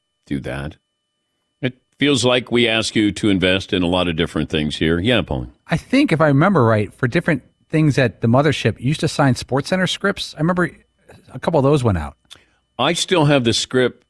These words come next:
Speaker 1: for episode twenty-five thousand, I think, that I did, uh, with Chris Berman and Bob Lee, maybe Stuart Scott. I s-, I s-,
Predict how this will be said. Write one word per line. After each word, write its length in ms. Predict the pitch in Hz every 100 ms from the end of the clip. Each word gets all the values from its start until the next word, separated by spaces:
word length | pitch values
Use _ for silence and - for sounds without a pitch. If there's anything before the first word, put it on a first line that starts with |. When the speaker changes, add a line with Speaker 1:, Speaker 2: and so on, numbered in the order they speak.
| _ _
Speaker 1:
for 880 | _ 104 101 98 98 95 95 92 92 -
episode 640 | 107 117 - 117 107 95 - -
twenty-five 600 | - 113 117 - 110 110
thousand, 760 | - - 98 120 - 160 160 170 - _ _ -
I 60 | 131
think, 360 | 151 160 - _ 147
that 140 | 135
I 80 | 127
did, 360 | 120 127 135 - _ _ - _ -
uh, 260 | 107 104
with 180 | 107 98
Chris 220 | - 120
Berman 380 | - 113 117 110
and 80 | 101
Bob 260 | 107 110
Lee, 380 | 104 107 123 131 - _
maybe 200 | 107 104
Stuart 340 | 107 - 117 90
Scott. 380 | - 107 117 - _ _ _ -
I 60 |
s-, 160 | 101 - -
I 80 |
s-, 180 | 95 -